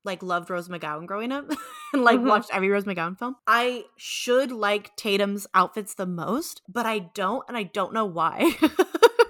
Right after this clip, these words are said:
Speaker 1: I don't know why. I think it, but what's funny is that I think it's because it does feel like a teen girl experimenting with outfits
Speaker 2: It
Speaker 1: and, like,
Speaker 2: does.
Speaker 1: kind of putting
Speaker 2: Yeah.
Speaker 1: stuff together. I think in my brain, I'm like, "Oh, maybe, you know, if,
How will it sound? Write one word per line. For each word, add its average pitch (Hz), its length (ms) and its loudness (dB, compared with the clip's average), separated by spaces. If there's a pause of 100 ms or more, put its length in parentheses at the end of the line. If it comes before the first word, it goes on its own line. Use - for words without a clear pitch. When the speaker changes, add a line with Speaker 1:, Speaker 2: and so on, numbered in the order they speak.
(400)
Speaker 1:
I 320 80 6
don't 349 220 -2
know 359 120 2
why. 349 200 4
I 269 80 0
think 339 200 -10
it, 330 160 -10
but 247 220 -6
what's 302 220 -8
funny 311 260 -4
is 247 100 -10
that 240 140 -6
I 226 80 -4
think 247 240 -14
it's 247 120 -20
because 190 600 -10
it 220 180 -6
does 220 340 -2
feel 202 400 -8
like 175 420 -6
a 202 60 -2
teen 202 500 -6
girl 180 220 -2
experimenting 175 840 -8
with 156 160 -12
outfits - 600 -10 (220)
Speaker 2:
It 285 40 4
Speaker 1:
and, 285 80 0
like, 175 180 0
Speaker 2:
does. - 80 -18
Speaker 1:
kind 196 140 2
of 185 160 -4 (440)
putting 262 260 -2
Speaker 2:
Yeah. 202 80 -4
Speaker 1:
stuff 214 180 -4
together. 175 460 -10
I 208 80 -8
think 202 320 -12
in 226 160 -4
my 202 140 0
brain, 262 280 0
I'm 208 160 -8
like, 196 260 -6
"Oh, 202 260 -8
maybe, 190 500 -10
you 202 220 -10
know, 170 120 -14
if, 202 140 -12